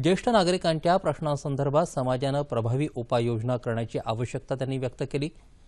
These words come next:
संजीवनी सोशिओ मेडिकल फाउंडेशनच्या वृद्धाश्रमाला भेट दिल्यानंतर ते बोलत होते. संजीवन फाउंडेशननं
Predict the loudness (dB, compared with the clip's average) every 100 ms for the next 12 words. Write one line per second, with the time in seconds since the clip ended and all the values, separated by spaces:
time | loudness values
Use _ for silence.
0 | -20 -20 -20 -20 -8 4 4 6 4 4
1 | 2 2 2 0 2 2 2 0 0 0
2 | 0 0 0 -4 -4 -4 2 2 2 0
3 | -2 0 0 0 0 2 2 2 0 0
4 | 0 0 -2 -4 -2 0 -2 -2 -2 -2
5 | -4 -14 -20 -20 -20 -20 -20 -20 -20 -10
6 | 0 2 2 0 0 0 0 -2 -2 -2
7 | -2